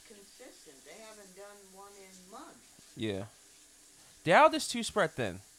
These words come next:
Speaker 2: He's always been too spread
Speaker 1: And
Speaker 2: thin.
Speaker 1: I'm, I t-, I'm tired of say, telling them that you need,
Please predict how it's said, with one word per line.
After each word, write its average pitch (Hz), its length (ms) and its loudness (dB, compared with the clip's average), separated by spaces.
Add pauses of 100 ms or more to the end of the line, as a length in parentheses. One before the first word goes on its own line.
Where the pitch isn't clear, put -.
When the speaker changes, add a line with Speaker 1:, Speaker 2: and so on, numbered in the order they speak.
(600)
Speaker 2:
He's 170 180 -2
always 185 300 6
been 143 200 -2
too 139 160 -4
spread 117 320 0
Speaker 1:
And 98 40 -4
Speaker 2:
thin. 107 180 -2 (340)
Speaker 1:
I'm, - 0 -
I 185 120 -12
t-, 220 160 -20
I'm 196 280 -16
tired 220 360 -12
of 220 80 -14 (120)
say, 214 120 -14 (160)
telling 208 440 -16
them 170 260 -18 (1500)
that 196 200 -14
you 214 160 -18
need, 214 160 -20